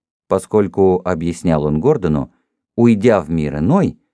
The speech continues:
священники частенько оставляют шикарные собрания книг и глупых вдов. Жил Чизмен над книжной лавкой,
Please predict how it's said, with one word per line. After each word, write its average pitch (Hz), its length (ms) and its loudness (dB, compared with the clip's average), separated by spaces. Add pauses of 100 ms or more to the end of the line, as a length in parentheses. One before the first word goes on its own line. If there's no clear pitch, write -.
(280)
священники 180 800 2
частенько 175 640 2
оставляют 131 680 -2
шикарные 156 760 -2
собрания 101 640 0
книг 220 500 2 (500)
и 175 140 4
глупых 120 520 2
вдов. 110 520 -2 (960)
Жил 233 300 2
Чизмен 87 640 0 (120)
над 110 220 -2
книжной 185 460 2
лавкой, 76 640 -4